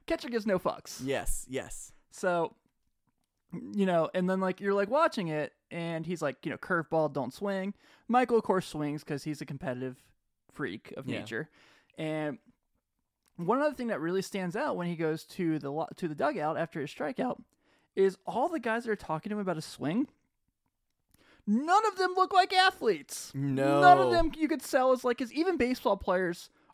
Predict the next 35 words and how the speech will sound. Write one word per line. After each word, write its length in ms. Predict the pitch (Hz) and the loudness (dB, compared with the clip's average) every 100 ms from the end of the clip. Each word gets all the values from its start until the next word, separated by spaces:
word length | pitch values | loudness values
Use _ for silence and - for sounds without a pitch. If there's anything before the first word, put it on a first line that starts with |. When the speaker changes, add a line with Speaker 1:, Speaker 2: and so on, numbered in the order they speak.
| - | -6
Speaker 1:
are 60 | |
still 260 | - 370 381 | -2 0 2
in 60 | 311 | 0
shape. 380 | 381 349 - - - | 0 -2 -4 -10 -14
Speaker 2:
Yeah, 180 | 104 90 - - | -10 -10 -10 -10
I 100 | 110 | -8
agree 220 | 110 110 | -6 -6
with 220 | 104 - | -8 -10
you. 200 | 101 76 113 | -12 -14 -16
Speaker 1:
<laughs> 80 | - | -2
And 100 | 202 | 2
Speaker 2:
That's 100 | 254 | 4
Speaker 1:
you're 80 | 240 | 4
Speaker 2:
another, 140 | 214 143 | 2 2
Speaker 1:
like 40 | |
Speaker 2:
that's 160 | 135 151 | -2 -2
an, 160 | 165 135 | -6 -2
there's, 200 | 147 147 | -2 0
there's 200 | 143 147 | 0 -2
another 260 | 151 151 151 | -2 -2 -2
criticism 640 | 156 147 131 117 110 107 | -2 -2 -2 -2 -4 -8
right 160 | 104 98 | -8 -8
there. 100 | 117 | -4
We 80 | 165 | 0
got 180 | 208 - | 0 0
plenty 280 | 190 170 | 0 0
to 80 | 127 | -2
come, 320 | - 139 117 | -4 -4 -2
but 220 | 107 117 - | -4 -4 -2
that's, 120 | 131 | 0
Speaker 1:
Yeah. 160 | 104 | 2
Speaker 2:
that's 280 | 135 143 - | 2 0 -2
one 200 | 143 151 | -4 -2
of 120 | 127 | -2
them. 240 | 104 98 | -6 -10